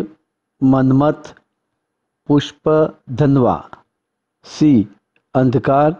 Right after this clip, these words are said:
તમસ, દ્વાંત, ડી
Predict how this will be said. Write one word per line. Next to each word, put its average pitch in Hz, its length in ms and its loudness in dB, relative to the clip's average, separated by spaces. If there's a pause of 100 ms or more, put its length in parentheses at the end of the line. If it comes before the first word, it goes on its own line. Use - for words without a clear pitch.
(600)
તમસ, 139 440 0 (840)
દ્વાંત, 127 600 -2 (1040)
ડી 139 300 2